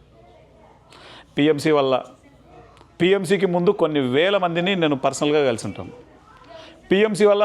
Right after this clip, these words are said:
అది ఇప్పుడు కోట్ల సంఖ్యలోకి వెళ్ళిపోయింది. నా జీవితం ఇంత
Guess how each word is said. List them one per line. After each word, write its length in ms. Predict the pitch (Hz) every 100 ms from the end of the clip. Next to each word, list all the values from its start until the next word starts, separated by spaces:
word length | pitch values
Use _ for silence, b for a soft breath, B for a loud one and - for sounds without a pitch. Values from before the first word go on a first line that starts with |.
| 190
అది 80 | 175
ఇప్పుడు 160 | 156 -
కోట్ల 240 | 165 180 190 160
సంఖ్యలోకి 320 | 151 143 127
వెళ్ళిపోయింది. 360 | 110 101 90 82 - - _ _ _ _ _ 151
నా 80 | 147 123 120
జీవితం 480 | 196 220 202 190 175 175 - - _ - - - - - - - -
ఇంత 240 | 143 151